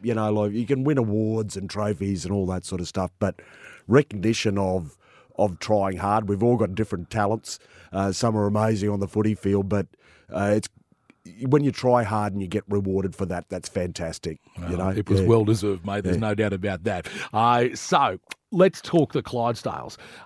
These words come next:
Speaker 2: Uh, when, when did the Clydesdales first come about, say, in, in local rugby league, uh, history?
Speaker 1: Yeah, nineteen nineteen. Uh,
Speaker 2: Okay.
Speaker 1: so just after World War One, there was a competition just before the First World War,
Speaker 2: Yep.
Speaker 1: uh, with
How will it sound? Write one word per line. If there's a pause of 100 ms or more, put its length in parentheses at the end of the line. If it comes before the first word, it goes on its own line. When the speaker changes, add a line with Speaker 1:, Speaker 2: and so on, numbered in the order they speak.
(120)
Speaker 2:
Uh,
when, (100)
when
did
the
Clydesdales
first
come
about,
say,
in,
in
local
rugby
league,
uh,
history?
Speaker 1:
Yeah,
nineteen
nineteen. (120)
Uh,
Speaker 2:
Okay.
Speaker 1:
so
just
after
World
War
One, (500)
there
was (140)
a
competition
just
before
the
First
World
War,
Speaker 2:
Yep. (180)
Speaker 1:
uh, (280)
with